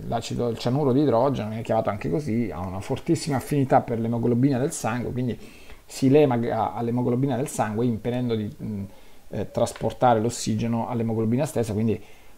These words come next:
uccidendo anche a bassissime concentrazioni. Ma al di là di questi discorsi, eh, il carbonio che cos'è? Il carbonio è un elemento che fa da centro, si lega con l'azoto, che invece è un elemento del quinto gruppo, quindi ne rappresento i cinque ele-,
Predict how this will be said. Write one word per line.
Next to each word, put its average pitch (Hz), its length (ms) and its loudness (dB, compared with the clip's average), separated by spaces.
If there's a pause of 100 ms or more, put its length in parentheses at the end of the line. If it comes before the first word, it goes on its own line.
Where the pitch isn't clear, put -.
(100)
uccidendo 123 880 2
anche 131 560 2 (420)
a - 100 0
bassissime 117 520 0
concentrazioni. 110 800 -6
Ma 160 160 -2
al 151 100 -4
di 156 60 4
là 196 120 4
di 165 80 4
questi 139 260 2
discorsi, 175 840 0 (720)
eh, 143 440 -6
il 127 880 -4
carbonio 135 540 4
che 123 140 0
cos'è? 117 320 2
Il 95 60 -4
carbonio 131 300 0
è 120 60 -2
un 120 60 -2
elemento 123 440 -2
che 113 220 -2
fa 120 360 2
da 117 220 4
centro, 156 880 2
si 123 300 -2
lega 123 440 2
con 110 300 -2
l'azoto, 120 720 0
che - 140 -2
invece 147 340 0
è 127 40 0
un 123 60 -2
elemento 147 300 -2
del 131 140 -2
quinto 139 320 -2
gruppo, 107 360 -2
quindi 110 360 -6
ne 113 280 -8
rappresento 117 520 -6
i 110 40 -4
cinque 123 320 -4
ele-, 107 140 0